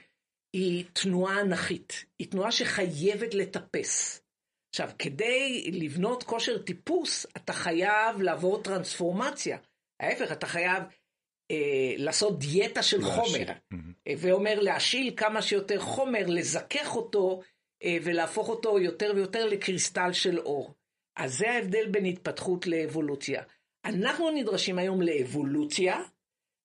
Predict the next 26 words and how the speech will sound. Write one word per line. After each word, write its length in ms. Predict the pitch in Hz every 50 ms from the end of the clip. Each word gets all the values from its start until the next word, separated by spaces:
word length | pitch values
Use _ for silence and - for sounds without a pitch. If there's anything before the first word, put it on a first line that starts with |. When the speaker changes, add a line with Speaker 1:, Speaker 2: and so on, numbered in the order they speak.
| _ _ -
Speaker 1:
כי 160 | - - 190
בתוך 480 | 151 135 147 147 - - 262 269 269 269
השלוש 360 | 233 - - 202 226 220 -
מאות 180 | 240 226 - 202
השנים 460 | 170 - 190 175 185 208 226 220 208
האלו, 560 | 185 127 175 233 269 277 269 269 269 - - -
כולנו, 840 | - - - 214 202 185 202 208 226 240 254 254 233 185 156 151 -
כל 240 | - 196 202 208 -
אלה 160 | 208 214 208
שנרצה 520 | - - 196 185 160 151 - - 214 214
להישאר 840 | 214 214 220 202 180 - - 208 180 - - - 214 220 208 175 139 131 - - _ _ _ _ _ _ _
על 140 | - 185 175 170 -
פלנטת 880 | - 185 175 165 170 190 214 214 214 214 - 190 180 165 - - - - - - _ _ -
אור, 480 | 220 247 311 294 190 160 180 240 302 - _ _ _ -
על 180 | - 156 156 156 -
פנט-, 320 | - 170 156 - - 220 202 196 - -
על 140 | 160 143 135
פלנטת, 600 | - 156 147 147 170 190 190 190 196 185 180 185 -
על 140 | - 156 139
מוות, 600 | 139 143 160 214 277 330 294 226 196 196 196 202 202 - _ _ _ _ _ _ -
אנחנו 280 | 160 170 160 185 180
חייבים 680 | - - - 170 156 151 143 131 165 220 247 277 330 339 - - _ _ -
להכין 460 | - 147 147 - - - 240 254 254
את 140 | 247 247 220
הגופים 540 | 170 147 160 156 - - 269 294 359 370
האלה 380 | 330 233 190 175 170 165 170 -